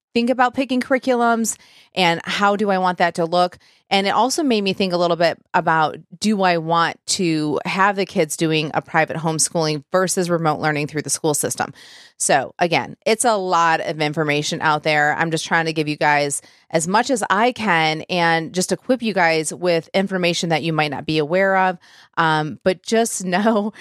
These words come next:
that, um, you're doing the best that you can with the information that you have, and just give yourself some grace. Hey, you guys, welcome back to my favorite things segment. Um, okay, so just to make things just fun and just different, since everything feels a little bit stressful lately,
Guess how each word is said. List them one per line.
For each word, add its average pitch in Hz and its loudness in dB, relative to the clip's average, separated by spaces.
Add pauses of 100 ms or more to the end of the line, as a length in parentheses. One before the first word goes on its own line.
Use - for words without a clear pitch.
(240)
that, 185 2
um, 170 0
you're 202 0
doing 240 0
the 233 0
best 208 0
that 220 -2
you 180 -2
can 196 2
with 180 0
the - -2
information 185 -2
that 165 0
you 160 -2
have, 180 0
and 165 -4
just 165 -4
give 175 0
yourself 165 0
some 151 -2
grace. - -4 (800)
Hey, 240 0
you 311 0
guys, 226 2
welcome 196 0
back 175 0
to - 0
my 175 2
favorite 165 0
things 170 -2
segment. 175 0 (380)
Um, 180 0
okay, 277 2
so 247 0
just 285 -2
to 466 4
make 247 0
things 214 0
just - -2
fun 180 2
and 160 -2
just 175 0
different, 165 0
since 175 -2
everything 175 0
feels 170 -2
a 165 -2
little 160 0
bit 156 -2
stressful 156 -2
lately, 156 0